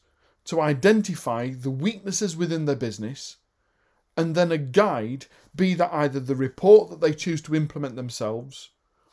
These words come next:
or by coming on board as a customer and inviting us to be able to help and support them implement the findings of that report and what's to do and how to analyse along the way, that we've seen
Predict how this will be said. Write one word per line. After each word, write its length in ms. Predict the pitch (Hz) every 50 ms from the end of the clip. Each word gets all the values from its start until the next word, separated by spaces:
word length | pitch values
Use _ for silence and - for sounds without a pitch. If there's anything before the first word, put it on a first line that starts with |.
| _ _ _
or 420 | - 170 185 202 220 240 233 - - _ _ _
by 220 | 151 156 170 160
coming 380 | 160 160 - 202 190 185 175 165
on 140 | 165 156 151
board 260 | 139 160 156 151 139
as 100 | 131 127
a 60 | 135
customer 480 | - - 147 127 - - 127 127 143 151
and 100 | 151 151
inviting 580 | 151 147 139 156 160 160 156 156 - 156 156
us 160 | 170 180 175 -
to 120 | - -
be 80 | 147 147
able 120 | 135 131
to 140 | 131 - 139
help 360 | - - 165 170 165 151 -
and 100 | 170 151
support 340 | - - - - 170 - -
them 120 | 143 143
implement 680 | 170 202 233 208 - 160 131 117 110 127 135 - - -
the 100 | 147 143
findings 560 | - - 170 185 190 185 180 180 165 156 139
of 100 | 143 135
that 120 | 143 135 -
report 580 | 110 127 123 - 131 123 127 131 143 - - - - - - - -
and 180 | - 160 165 156
what's 280 | 175 - - - - -
to 140 | - 170
do 260 | 147 151 165 165 160 156
and 120 | 151 143
how 180 | 151 170 170 156
to 160 | - 160 160
analyse 480 | 170 175 175 170 170 165 160 147 127
along 260 | 151 147 147 147 143 139
the 80 | 143
way, 400 | 143 151 160 - - 113 110 127 - _ _ _ _ _ _ _ _ _ _ _ _ _ _ _ _ _ -
that 120 | 185 156
we've 260 | 165 190 196 180 180
seen 460 | - - - 170 160 151 151 151 147